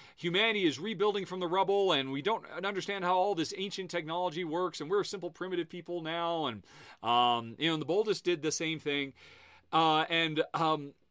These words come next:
basically, we've got a village that's trying to survive in this rough world where there's robots all over the place. They're trying to kill us. And every round, we have to send out certain people out into the wilderness to get the resources we need to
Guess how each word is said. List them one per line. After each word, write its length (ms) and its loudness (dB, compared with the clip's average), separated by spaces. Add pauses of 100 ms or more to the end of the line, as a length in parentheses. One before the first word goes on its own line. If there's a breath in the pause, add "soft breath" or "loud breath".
(140)
basically, 680 2
we've 140 -4
got 200 4
a 40 0
village 320 2
that's 140 -4
trying 300 -2
to 40 -10
survive 400 0
in 80 -6
this 220 -6
rough 460 -4 (100)
world 580 2
where 160 0
there's 260 -6 (260)
robots 600 0
all 240 -6
over 160 -6
the 60 -8
place. 300 -12
They're 220 -6
trying 300 -4
to 60 -8
kill 220 -6
us. 180 -14 (320 loud breath)
And 240 2
every 260 0
round, 300 2
we 140 -8
have 260 0
to 100 -4
send 300 -4
out 220 2
certain 320 -6
people 360 -8
out 240 -2
into 200 -10
the 80 -8
wilderness 500 -10
to 80 -20
get 180 -10
the 80 -8
resources 560 -10
we 160 -16
need 220 -14
to 160 -2